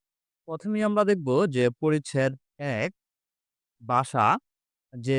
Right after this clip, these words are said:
মনের ভাব প্রকাশের, প্রকাশ করার অন্যতম মাধ্যম হচ্ছে ভাষা। অর্থপূর্ণ ধ্বনি হচ্ছে ভাষার যে প্রাণ।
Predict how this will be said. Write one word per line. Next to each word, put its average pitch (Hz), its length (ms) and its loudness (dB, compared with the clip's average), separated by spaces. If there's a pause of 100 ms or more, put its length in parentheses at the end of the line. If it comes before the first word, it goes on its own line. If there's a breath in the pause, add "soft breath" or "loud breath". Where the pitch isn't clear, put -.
(120)
মনের 143 360 2
ভাব 151 220 4
প্রকাশের, 156 500 0 (560)
প্রকাশ 156 280 -2
করার 165 340 4
অন্যতম 165 420 0
মাধ্যম 160 300 0
হচ্ছে 160 260 -6
ভাষা। 127 380 2 (640)
অর্থপূর্ণ 190 580 -2 (200)
ধ্বনি 151 320 2
হচ্ছে 165 280 -4 (100)
ভাষার 123 460 0 (460)
যে 120 140 -4 (120)
প্রাণ। 127 280 4